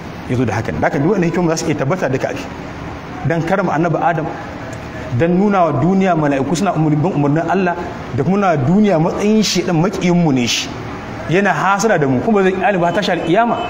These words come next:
Sannan kuma don Allah ta'ala ya nuna wa halittun shi cewa in ma ban bauta mishi ba ya wadatu.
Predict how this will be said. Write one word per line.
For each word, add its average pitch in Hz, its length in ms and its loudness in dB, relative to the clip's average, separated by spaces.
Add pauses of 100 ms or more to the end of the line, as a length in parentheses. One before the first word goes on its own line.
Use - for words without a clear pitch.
(680)
Sannan 226 280 2
kuma 190 140 2
don 220 260 2
Allah 233 220 2
ta'ala 208 300 2
ya 196 120 2
nuna 247 380 4
wa 196 100 2
halittun 165 380 0
shi - 160 -2
cewa 208 180 4 (400)
in 208 200 2
ma 208 120 4
ban 180 160 2
bauta 160 380 2
mishi 160 160 2
ba 131 60 2
ya 139 120 6
wadatu. 117 340 0